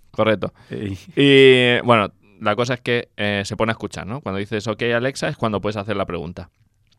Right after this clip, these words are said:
Speaker 1: Si tú haces la pregunta de primera, pues vas a estar hablando un trozo de plástico que no te va a contestar. Pero si tú dices, "Ok, Alexa", entonces cuando arranca aquello. La, eso, pues sin estar activo, está escuchando. Entonces dices,
Speaker 2: Ah.
Speaker 1: "Ah".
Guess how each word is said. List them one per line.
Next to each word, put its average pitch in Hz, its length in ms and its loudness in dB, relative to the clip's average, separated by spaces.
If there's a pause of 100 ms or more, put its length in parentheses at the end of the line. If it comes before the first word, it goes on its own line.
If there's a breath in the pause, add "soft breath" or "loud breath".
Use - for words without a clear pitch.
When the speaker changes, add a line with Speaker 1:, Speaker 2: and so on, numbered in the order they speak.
(160)
Speaker 1:
Si 117 160 -4
tú 120 100 4
haces 123 160 2
la 123 120 6
pregunta 123 380 0
de 117 120 2
primera, 131 360 -2
pues 110 140 -4
vas 107 140 -2
a 113 40 -4
estar 107 200 -2
hablando 104 340 -4
un 104 140 -6
trozo 104 220 -2
de 104 80 0
plástico 123 360 -6
que 113 80 -6
no 98 100 -4
te 101 60 -4
va 95 60 -4
a 78 40 -6
contestar. 98 380 -2
Pero 101 140 -6
si 101 120 -8
tú 107 60 -2
dices, 113 240 -2
"Ok, 113 140 -4
Alexa", 117 380 -6
entonces 107 220 -12
cuando 98 240 -12
arranca 90 340 -16
aquello. 92 240 -20 (1040 loud breath)
La, 120 180 4
eso, 113 380 0
pues - 340 -6
sin 113 240 -2
estar 117 240 0
activo, 135 500 -2 (120)
está 110 260 -2
escuchando. 85 540 -6 (640)
Entonces 95 240 -4
dices, 98 260 -6
Speaker 2:
Ah. 110 480 -12
Speaker 1:
"Ah". - 40 -20